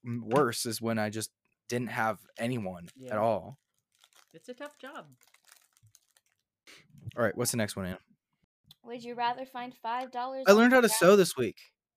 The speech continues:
Speaker 2: Really? What
Speaker 3: Really?
Speaker 2: did you sew?
Speaker 1: Yeah. Uh, I had to cut my mask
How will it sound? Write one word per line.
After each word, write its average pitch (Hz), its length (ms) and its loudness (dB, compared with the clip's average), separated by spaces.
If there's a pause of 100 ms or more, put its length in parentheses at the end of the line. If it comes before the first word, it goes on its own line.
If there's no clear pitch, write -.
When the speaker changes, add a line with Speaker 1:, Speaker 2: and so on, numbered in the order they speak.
(140)
Speaker 2:
Really? 196 600 -14
What 202 80 -20 (340)
Speaker 3:
Really? 247 80 -12
Speaker 2:
did - 100 -20
you 254 80 -14
sew? 277 440 -16
Speaker 1:
Yeah. 135 340 2 (560)
Uh, 147 240 6
I 147 80 2
had 160 80 4
to 180 60 0
cut 175 200 4
my 151 120 4
mask 127 480 -2